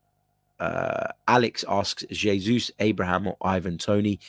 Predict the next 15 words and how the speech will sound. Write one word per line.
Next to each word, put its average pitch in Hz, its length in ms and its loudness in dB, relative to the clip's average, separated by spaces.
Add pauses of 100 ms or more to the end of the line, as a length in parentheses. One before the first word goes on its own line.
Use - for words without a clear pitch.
(320)
who 107 160 2
would 98 180 0
you 95 100 -2
pick - 220 -4
for - 160 0
Arsenal?" 98 460 2 (100)
I 123 220 10
would 113 200 2
pick, - 440 -4
of 90 160 -6
those 98 260 0
options, 107 520 -4 (420)
Gabriel 95 380 0
Jesus 90 580 -4
myself. 95 580 -2